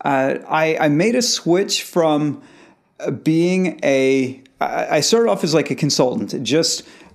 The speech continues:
advising and creating, uh, in-, individual projects for friends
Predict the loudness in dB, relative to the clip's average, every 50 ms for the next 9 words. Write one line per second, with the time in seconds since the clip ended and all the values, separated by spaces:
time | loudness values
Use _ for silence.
0 | -8 _ -2 -2 0 -2 -2 0 0 2 2 2 2 0 0 0 0 0 0 0
1 | -2 -2 -2 -2 0 2 2 2 2 2 2 0 -2 -6 -10 -14 -20 -14 -12 -2
2 | 0 2 2 4 4 4 4 2 2 2 0 0 -2 -2 -2 -2 -2 -2 -4 -4
3 | -2 -2 -2 -2 0 0 0 2 2 2 0 0 0 2 0 0 0 -2 -4 -2
4 | 0 0 2 2 2 2 0 0 -2 -4 -6 -4 -2 -2 -2 -2 -2 -2 0 0
5 | 2 2 2 2 2 0 0 -2